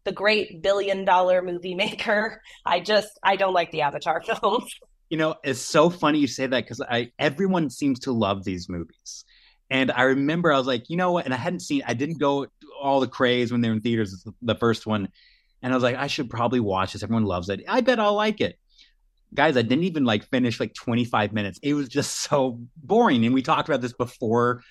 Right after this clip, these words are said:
Speaker 2: uh, we started recording today. But the thing is, I'm, I'm a fan of bad movies.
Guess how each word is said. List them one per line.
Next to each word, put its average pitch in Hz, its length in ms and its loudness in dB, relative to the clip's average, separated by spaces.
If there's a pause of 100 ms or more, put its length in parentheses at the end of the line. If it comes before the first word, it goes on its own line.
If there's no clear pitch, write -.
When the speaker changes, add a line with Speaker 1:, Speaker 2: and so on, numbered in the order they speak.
(240)
Speaker 2:
uh, 113 240 2
we 120 80 -2
started 123 240 0
recording 117 460 0
today. 101 440 -4 (380)
But 117 400 0
the 123 80 -2
thing 165 220 0
is, 127 440 2
I'm, 143 380 0
I'm 123 140 2
a 135 40 2
fan 110 300 0
of 98 100 -2
bad 87 220 -2
movies. 87 340 -6